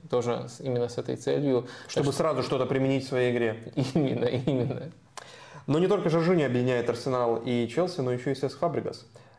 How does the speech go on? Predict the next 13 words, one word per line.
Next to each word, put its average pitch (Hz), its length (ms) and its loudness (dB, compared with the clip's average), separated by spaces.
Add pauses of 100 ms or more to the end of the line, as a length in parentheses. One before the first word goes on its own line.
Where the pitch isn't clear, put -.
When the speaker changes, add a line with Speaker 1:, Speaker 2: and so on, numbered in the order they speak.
Speaker 2:
Э, 120 320 2 (140)
и 143 500 4
он 165 180 2
после 151 280 0
этого 139 160 2
матча 156 340 0
сказал, 139 520 0
что 127 600 2
это 127 160 2
были 127 360 2
две 123 220 2
разные 123 340 2
команды. 175 460 0